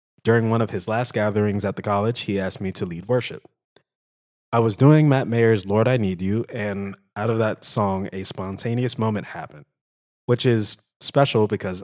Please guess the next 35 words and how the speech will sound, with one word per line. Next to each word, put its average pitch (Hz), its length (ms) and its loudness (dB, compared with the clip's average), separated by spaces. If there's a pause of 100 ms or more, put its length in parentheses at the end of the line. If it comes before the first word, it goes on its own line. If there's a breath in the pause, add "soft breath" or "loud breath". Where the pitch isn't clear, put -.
(120)
I'd 104 200 -10
never 98 260 -4
written 92 240 -6
a - 20 -8
song 104 460 -2
that 85 160 -6
was - 100 -10
birthed 95 380 -8
out 90 160 -6
of 82 80 -12
the 80 60 -10
same 92 340 -8
place - 480 -6 (420)
that 92 360 -6 (100)
taught 107 280 0
me 104 300 -4
how 92 220 -6
to 82 80 -8
lead 80 200 -14
worship." - 440 -14 (1120)
He 110 80 -6
goes 131 240 6
on 110 160 0
to 95 60 -4
say, 95 340 -4 (580)
Just 127 320 2
like 127 180 2
everybody 113 440 0
else - 500 -4 (420)
through 113 320 0
these 107 320 -4
last 104 420 -4
couple 98 220 -4
of 87 100 -10
years, 92 440 -6